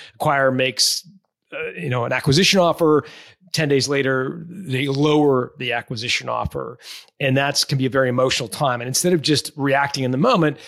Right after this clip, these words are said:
Voss talks about this idea of, like, rehearsing that in advance. Sounds a little bit similar to what you're describing.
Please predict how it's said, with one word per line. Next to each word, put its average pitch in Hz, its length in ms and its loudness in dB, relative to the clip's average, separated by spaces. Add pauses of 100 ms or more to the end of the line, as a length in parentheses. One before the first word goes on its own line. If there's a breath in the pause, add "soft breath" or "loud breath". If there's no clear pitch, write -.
(400 loud breath)
Voss 151 640 0 (140)
talks - 340 -2
about 123 360 -2
this 127 140 -4
idea 127 300 -2
of, 123 60 -8
like, 120 160 -6
rehearsing 123 960 0
that 113 420 -4
in 135 160 -4
advance. 120 800 -6 (280 loud breath)
Sounds 185 340 4
a 180 40 6
little 165 260 6
bit 143 240 2
similar 135 460 0
to 139 260 -2
what 131 260 0
you're 135 100 -4
describing. 127 920 -4